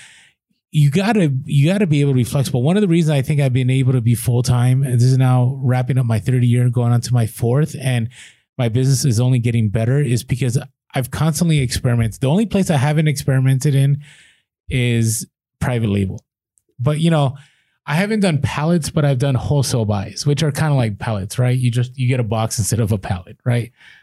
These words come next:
Uh, of vintage gear and so on. And I will tell you, diversifying, like, for me, if I can't find anything at thrifts and thrifts aren't going well, I can go to garage sales. If garage sales aren't working out, I know how to retail arbitrage.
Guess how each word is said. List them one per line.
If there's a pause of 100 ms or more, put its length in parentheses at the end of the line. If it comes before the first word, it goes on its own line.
(120)
Uh,
of
vintage
gear
and
so
on. (880)
And
I
will
tell
you, (160)
diversifying,
like,
for
me, (220)
if
I
can't
find
anything
at
thrifts
and
thrifts
aren't
going
well,
I
can
go
to
garage
sales.
If
garage
sales
aren't
working
out,
I
know
how
to
retail
arbitrage.